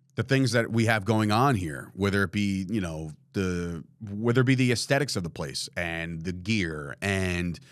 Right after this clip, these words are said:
the equipment we use. And it, people will look at that like, "Wow, man, these guys got it all figured out." And truth be told,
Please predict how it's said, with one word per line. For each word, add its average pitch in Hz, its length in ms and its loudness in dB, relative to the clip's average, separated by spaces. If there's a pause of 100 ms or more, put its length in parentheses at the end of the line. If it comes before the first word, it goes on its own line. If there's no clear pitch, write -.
(340)
the 104 260 2
equipment 113 480 0
we 95 120 -4
use. 87 500 -6
And 92 400 -6
it, 95 280 -4
people 127 260 0
will 113 160 2
look 131 180 0
at 107 120 -10
that 135 200 2
like, 95 160 0
"Wow, 101 380 2
man, 98 280 0
these 107 140 0
guys 117 240 2
got 113 160 0
it 113 80 0
all 117 160 2
figured 117 320 0
out." 147 320 2
And 101 420 -2 (120)
truth 117 240 0
be 107 80 -4
told, 127 360 0